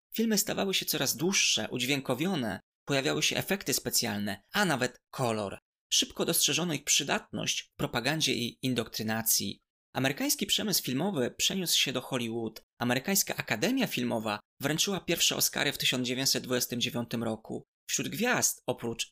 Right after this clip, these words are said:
Chaplina, warto wymienić symbol seksu, Rudolfa Valentino.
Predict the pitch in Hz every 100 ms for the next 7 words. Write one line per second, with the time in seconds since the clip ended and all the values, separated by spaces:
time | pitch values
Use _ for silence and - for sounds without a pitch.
0 | - 127 214 247 123 101 - - 131 143
1 | 135 123 131 127 123 - - 151 139 143
2 | - 180 - - 101 - - 135 139 170
3 | 175 143 139 139 131 123 113 87